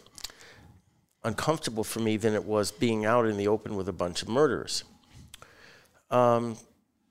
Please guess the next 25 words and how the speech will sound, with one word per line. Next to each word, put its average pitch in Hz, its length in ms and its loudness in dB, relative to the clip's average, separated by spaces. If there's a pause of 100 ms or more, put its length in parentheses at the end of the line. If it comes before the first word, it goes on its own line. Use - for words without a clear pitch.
(840)
you 165 60 -2
know, 160 220 -4
yeah, 143 280 2
I 147 120 4
saw 147 320 0
a 131 140 0
lot 123 100 2
of 107 100 -2
very 113 260 2
bad 107 360 4
things. 113 520 -2 (640)
I 110 100 2
saw 143 480 2
a 127 100 -4
lot 131 240 2
of 120 140 -6
good 151 200 2
things 95 400 -4
as 92 160 -2
well 98 360 -2 (320)
in 90 120 -10
prison. 90 420 -8 (680)
Um, 101 560 -4 (1000)
virtuous - 580 0
things - 480 -8